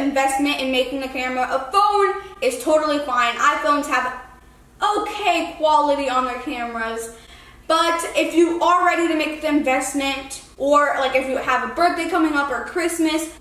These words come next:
it is an investment, but it's totally worth the money. So we had the other one that's in the repair shop for two years and it did not fail on us whatsoever. And we vlogged with that for two years. And also we filmed videos with it, but we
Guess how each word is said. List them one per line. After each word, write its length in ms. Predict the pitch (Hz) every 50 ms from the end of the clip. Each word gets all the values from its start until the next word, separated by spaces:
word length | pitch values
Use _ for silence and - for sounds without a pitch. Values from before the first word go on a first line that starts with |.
| - -
it 220 | 285 302 285 - -
is 220 | 370 403 370 392
an 140 | 392 370 320
investment, 540 | 285 285 262 269 262 269 302 339 381 349 254
but 120 | 277 262
it's 380 | 254 - - - - - - -
totally 340 | - 302 311 311 320 320 302
worth 260 | 277 277 262 262 -
the 60 | 262
money. 380 | 240 240 226 226 226 226 - - -
So 100 | - 339
we 100 | 339 392
had 360 | 403 466 480 494 480 453 453 453
the 60 | 453
other 220 | 349 359 359 330
one 180 | 320 320 320 311
that's 140 | 311 311 320
in 100 | 320 294
the 80 | 285
repair 340 | 285 285 294 320 302 285 294
shop 380 | - - - 254 247 240 240 -
for 120 | 285 285 277
two 300 | - - - 339 370 370
years 320 | 330 311 285 277 269 262 262
and 100 | 262 262
it 80 | 277
did 140 | 285 349 339
not 240 | 370 349 339 302 -
fail 160 | 302 302 294
on 160 | 285 285 285
us 260 | 285 277 277 269 - - 226 220 214 220 220 -
whatsoever. 760 | 214 233 247 - - 381 349 320 285 277 269 277 277 277 - - - - - - -
And 200 | - 277 277 285
we 440 | 302 349 370 349 330 339 339 - 233
vlogged 440 | 247 277 294 302 302 302 302 302 285
with 160 | 269 - -
that 300 | 285 277 254 - - -
for 340 | - 247 233 226 220 214 - - - - - - - - -
two 220 | - - 392 453
years. 540 | 440 427 359 269 214 - - - - - - - - - - - - - - - - -
And 180 | 302 320 320 -
also 420 | 339 349 359 359 392 381 320 320 320
we 260 | 320 294 - - -
filmed 320 | - 302 269 262 247 220
videos 480 | 247 330 339 359 359 339 349 330 339 320
with 140 | - - 330
it, 240 | 330 320 - -
but 260 | - 302 302 294 269
we 60 | 285